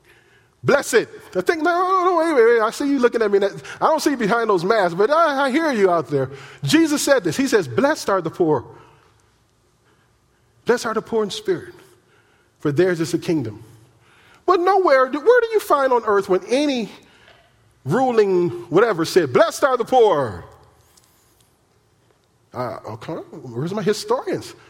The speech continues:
Have you found some great little, "Blessed are the poor"?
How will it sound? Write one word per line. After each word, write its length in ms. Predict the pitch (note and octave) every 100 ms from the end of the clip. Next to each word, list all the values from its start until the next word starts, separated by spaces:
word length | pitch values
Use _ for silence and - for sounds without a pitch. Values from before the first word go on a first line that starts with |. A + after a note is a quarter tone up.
| _ - -
Have 120 | F#3
you 80 | B3
found 260 | B3 A#3+
some 300 | A3+ - B3+
great 200 | G#3+ C4
little, 180 | B3+ C4+
"Blessed 440 | G3 E4+ F4 - D4
are 180 | C#4
the 80 | C4+
poor"? 680 | - C#4 B3+ G3+ D3+ G#2 F2+